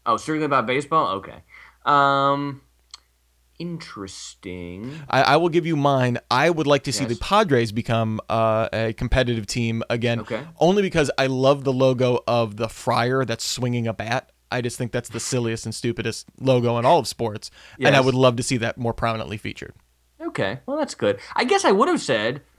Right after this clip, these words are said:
Speaker 1: I guess I don't know enough, I follow baseball closely enough outside of the Tigers to really know, but I would say, I would have said the Royals previously
Speaker 2: Yeah.
Speaker 1: just because, uh, they're so bad and they were just always a doormat, and especially when your team has, has also been the doormat not so long ago.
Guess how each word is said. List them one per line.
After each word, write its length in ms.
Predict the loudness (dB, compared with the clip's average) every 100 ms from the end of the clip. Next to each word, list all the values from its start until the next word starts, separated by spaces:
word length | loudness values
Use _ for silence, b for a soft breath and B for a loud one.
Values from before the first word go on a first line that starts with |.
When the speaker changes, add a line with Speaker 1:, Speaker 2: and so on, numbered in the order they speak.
| _
Speaker 1:
I 80 | -6
guess 140 | -2
I 220 | 2 2 2
don't 160 | 2
know 160 | 2 2
enough, 220 | 2 0
I 100 | -2
follow 220 | 2 0
baseball 460 | 2 2 0 2 -2
closely 500 | 0 -2 -2 -4 -4
enough 260 | -2 -4 -4
outside 340 | -6 -2 -2
of 100 | -2
the 60 | -4
Tigers 440 | -2 0 -2 -4
to 80 | -6
really 260 | -4 -2
know, 560 | -2 2 4 4 2 0 0
but 360 | 2 2 0 _
I 140 | 0
would 260 | 2 -2 -4
say, 500 | 0 2 4 0 -4 B
I 60 | -6
would 160 | 0 0
have 100 | 2
said 200 | 0 0
the 60 |
Royals 580 | 0 4 4 2 -2 -12
previously 500 | 0 2 2 2 2
Speaker 2:
Yeah. 120 | 2
Speaker 1:
just 120 | 0 0
because, 380 | 0 2 0 -4 B B B B B _
uh, 120 | -4
they're 180 | 0 0
so 460 | 0 -4 2 4 4
bad 400 | 0 0 0 0
and 120 | -2
they 40 |
were 80 | -4
just 160 | -6 -4
always 260 | -2 -2
a 60 | -4
doormat, 480 | -2 0 2 0 -2
and 80 |
especially 420 | -6 0 0 2 0
when 240 | 2 0
your 140 | 0
team 340 | -2 -2 0 0
has, 160 | -2 -4 -6 -8
has 260 | -2 -2 -2
also 380 | -4 -2 0 0
been 220 | 0 0
the 80 | 2
doormat 480 | 4 4 2 0
not 220 | 0 -2 0
so 140 | 0
long 200 | 2 2
ago. 320 | 2 0 0